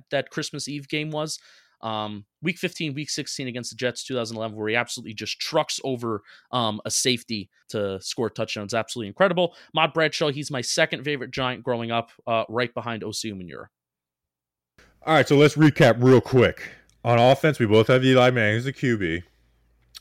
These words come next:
Speaker 2: My offense, Brandon Jacobs, Evan Ingram, Plaxico Burress, Odell Beckham, Sterling Shepard, Luke Pettigout, Rich Seubert, Chris Bober, Chris Snee, I got a lot of Chris's, and Kareem McKenzie.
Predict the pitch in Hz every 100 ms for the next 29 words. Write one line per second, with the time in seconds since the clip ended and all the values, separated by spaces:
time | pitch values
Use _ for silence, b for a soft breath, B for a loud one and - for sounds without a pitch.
0 | _ - 117 123 104 - 92 78 - 117
1 | 127 139 113 117 92 85 - 123 127 120
2 | 113 110 110 - 110 - 143 131 123 107
3 | 120 - _ b b b b b b -
4 | 113 113 107 120 147 175 160 139 139 117
5 | 107 - 147 160 151 117 117 - 139 139
6 | 139 135 - b b b 127 143 156 143
7 | 131 131 - - 139 - 131 123 117 117
8 | 113 - _ _ _ _ _ 139 135 -
9 | 151 135 127 - 113 104 104 110 - 127
10 | 107 95 101 - 113 104 117 110 101 -
11 | 143 143 160 175 -